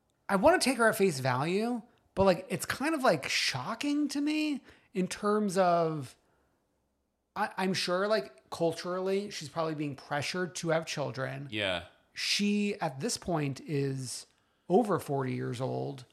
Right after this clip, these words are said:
Speaker 1: So, like, she must have had the kid, like, the kid's, like, right around forty. So, like, it's just shocking that the conversation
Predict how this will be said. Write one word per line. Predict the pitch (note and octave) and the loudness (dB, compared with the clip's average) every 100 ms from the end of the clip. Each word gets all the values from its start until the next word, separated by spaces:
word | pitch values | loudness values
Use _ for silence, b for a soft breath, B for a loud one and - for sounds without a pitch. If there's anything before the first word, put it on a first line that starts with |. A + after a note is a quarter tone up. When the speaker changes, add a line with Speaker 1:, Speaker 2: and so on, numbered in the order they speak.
| _ - | _ -10
Speaker 1:
So, | - | 0
like, | F3 D3 | 2 2
she | E3 | 0
must | F3+ G#3 | 0 2
have | |
had | G3+ | 2
the | D#3+ | 2
kid, | - F3 D3+ | -4 -6 -4
like, | D3+ C#3 - - | -4 -4 -8 -10
the | |
kid's, | D#3 F3 D3+ | -4 -2 -2
like, | C3+ | -2
right | C3 D3+ | 0 0
around | D3+ C#3 C#3+ D3+ | 0 0 -2 -4
forty. | C#3 C3+ D#3 G#3 A#3+ G#3+ b b b b | -4 -2 0 -2 -2 -8 b b b b
So, | - E3 | 0 4
like, | D3+ C#3 - _ _ _ _ _ _ _ _ _ _ _ _ _ _ _ _ _ _ _ _ _ _ _ _ - | 4 2 -6 _ _ _ _ _ _ _ _ _ _ _ _ _ _ _ _ _ _ _ _ _ _ _ _ 2
it's | F3 - | 2 2
just | F#3 G3+ - | -4 -2 0
shocking | G3 E3 E3+ G#3+ | 4 2 2 0
that | G#3+ A#3+ C#3+ C3+ | -2 -2 -8 -2
the | - | -2
conversation | E3 D#3 C3 C#3+ C3+ C#3+ C#3+ | -2 -4 -2 -4 -4 -6 -6